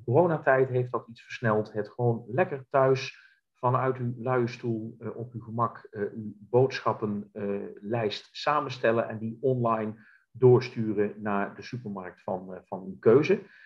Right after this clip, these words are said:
Ehm, wij hebben op het kennisportaal van een aantal, eh, supermarkt-apps hebben wij,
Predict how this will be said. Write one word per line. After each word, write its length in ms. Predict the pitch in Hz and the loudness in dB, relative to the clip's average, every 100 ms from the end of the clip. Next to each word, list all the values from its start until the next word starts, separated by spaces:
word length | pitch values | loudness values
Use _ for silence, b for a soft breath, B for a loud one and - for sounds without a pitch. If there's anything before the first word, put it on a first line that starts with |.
| b b b _ - | b b b _ 0
Ehm, 440 | 135 131 131 131 123 | 4 6 4 -2 -2
wij 140 | 120 143 | 4 6
hebben 240 | 165 151 | 8 6
op 120 | 131 | 4
het 100 | 123 | -2
kennisportaal 840 | - 175 165 - 135 127 117 101 | -2 0 0 -2 0 4 4 4
van 120 | - 110 | 0 -6
een 180 | 110 | -6
aantal, 540 | - 165 147 113 110 - | -4 -2 4 4 4 0
eh, 100 | 110 104 101 98 | 0 0 0 -4
supermarkt-apps 1200 | - - 202 131 123 104 - - 131 123 - - | -2 0 2 2 2 0 -6 -2 -2 -2 -8 -12
hebben 220 | - 113 107 | -6 -2 0
wij, 420 | 104 98 95 | 0 -2 -4